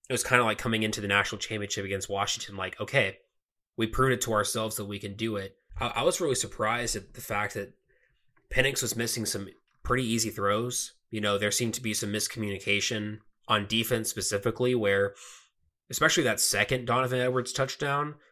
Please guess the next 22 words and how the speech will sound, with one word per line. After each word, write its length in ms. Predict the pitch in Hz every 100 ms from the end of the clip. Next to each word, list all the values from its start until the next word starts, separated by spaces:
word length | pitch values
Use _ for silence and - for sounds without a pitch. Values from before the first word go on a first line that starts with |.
| _
like, 380 | 110 101 95 - _ _ _ _ _ _ _ _ _ _
all 160 | 123
he 80 | 143
had 160 | 143 143
to 80 | 117
do 260 | 113 131
was 220 | 123 113
just 260 | - 104 - - _ _ -
make 260 | 117 113 107
one 360 | 104 107 113
cut, 320 | 110 120 107 101
and 100 | 107
there 100 | 110
was 180 | 107 110
literally 500 | 104 110 113 110 107
no 320 | 101 98 104
one 280 | 101 98 95
there. 360 | 92 85 - _ _ _ _ _ _
Um, 400 | 113 101 92 92 - _ _ _ - _
and 140 | 113
I 140 | 98 98
was, 240 | 95 -